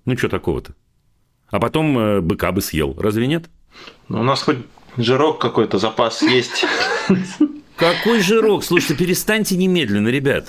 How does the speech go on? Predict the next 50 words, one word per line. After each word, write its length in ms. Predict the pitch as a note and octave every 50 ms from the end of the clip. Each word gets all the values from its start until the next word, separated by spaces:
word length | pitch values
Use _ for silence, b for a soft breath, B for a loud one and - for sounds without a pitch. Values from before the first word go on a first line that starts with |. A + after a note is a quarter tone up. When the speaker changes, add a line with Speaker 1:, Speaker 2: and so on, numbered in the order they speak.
| - -
Speaker 1:
Ну, 140 | B2+ D3
перестаньте. 540 | C#3+ F3 F3 F3+ E3+ - - E3 G#2 - A2
Я 100 | A#2+ D3
хочу 180 | D#3 F3 E3+ F3
с 60 | E3
вами 140 | F#3 F3 D#3+
поговорить 280 | D3+ D3 D#3+ D#3+ D3+ D3+
вообще 180 | D3+ A#2+ E3
на 60 | D#3 D3
другую 280 | D3 D3+ D3 B2+ F#2
тему, 400 | - - - B1+ A#1 B1 A#1+ - -
если 240 | - E2+ D#2+ - G2+
можно. 360 | F#2 F2+ E2 D2 - - - - - _ _ _ _ _ _ - B B B B B B B B B
Потому 180 | - A#2+ C3+ B2
что 60 | -
с 60 | D3
вашим 200 | D#3+ E3 - F3
вопросом, 460 | C#3+ C#3 C3+ C#3 E3 E3 - - G#2+ G#2+
ну, 60 | A2
чё 120 | - B2+ F#2+
тут 140 | - -
разбираться? 560 | - E2 C#2+ D2+ E2 F#2 D#2+ C#2+ - - - F2+
Мы, 120 | G#2 A2+
в 40 | A2
общем, 160 | G2 G#2+ G2+
разобрались. 640 | F2+ F2 F#2 F2+ F2+ E2+ E2 C2+ A#1 - - - - b b b b b b b
А 80 | b -
что 220 | - - - E3 F#3
вообще 340 | F#3+ F#3 - - - - G#3
у 160 | E3+ B2+ A2+
вас 160 | F#2+ G2 F#2+
такая, 400 | - G2 - - G2+ F#2 E2+ E2
такая 360 | D#2+ - F2+ - - F#2 F2 F2+
мания 400 | F#2+ G2+ F#2 E2 D2 B1+ A#1+ B1+
на 680 | B1+ B1+ B1+ B1+ A#1+ A#1+ A#1+ A#1 A#1 A#1+ A#1+ B2+ C3+
эту 200 | C3+ C2 - D2
тему 280 | - - C3+ C#3 C3 A2+
и 40 | F#2
у 100 | F2 F2
мамы, 280 | F2+ F#2+ F2+ F2+ F2+
и 20 | F2+
у 100 | F#2 F#2
папы, 280 | - A#1+ - - A1+
если 200 | G#1 - - -
не 80 | B1+ A#1
секрет? 380 | - - - - - G#1+ - -
Расскажите, 500 | G2+ - - D#3+ D3 G#2+ G2 - - D2
давайте 240 | E2+ F#2+ F2 - -
короткое 400 | - B2+ C3+ C#3 - - A#2+ A2
интервью. 460 | G2+ F2+ A2 F#2+ D#2+ D2 A#1+ A#1+